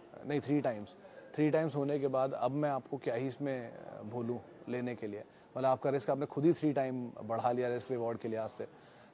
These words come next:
So, अब मैं पैसा फंसाने की राय नहीं दूंगा, क्योंकि, अ, कोई चीज़ जो मैं अस्सी रुपये में देख कर आया हूँ और मुझे अस्सी रुपये में वहाँ value दिख रही थी, तो एक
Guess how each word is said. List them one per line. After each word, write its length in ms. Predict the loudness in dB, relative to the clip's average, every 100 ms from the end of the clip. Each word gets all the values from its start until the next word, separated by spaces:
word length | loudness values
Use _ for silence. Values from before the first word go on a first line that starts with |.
| 0
So, 280 | 6 6 6 4
अब 120 | 4
मैं 580 | 4 2 2 2 -2 -8 -12 -14 -8 -6
पैसा 200 | 0 0
फंसाने 400 | 0 -2 -2 0
की 80 |
राय 160 | -2 -2
नहीं 240 | -4 -6
दूंगा, 280 | -8 -10 -12 -14 -20 -10
क्योंकि, 380 | -4 0 0 0
अ, 200 | -2 -4 2
कोई 160 | 2
चीज़ 200 | 4 2
जो 80 | 2
मैं 120 | 0
अस्सी 180 | -2 -2
रुपये 180 | 0 2
में 120 | 0
देख 200 | 0 0
कर 140 | 2 2
आया 180 | 0
हूँ 200 | -4 -8 -12 -18 -20 -4
और 100 | -2
मुझे 140 | 2 2
अस्सी 220 | 4 2
रुपये 160 | 4
में 80 | 2
वहाँ 180 | 2 2
value 240 | 4 2
दिख 180 | 2 2
रही 140 | 0 0
थी, 180 | -4 -14 -18 -8
तो 60 |
एक 60 | -2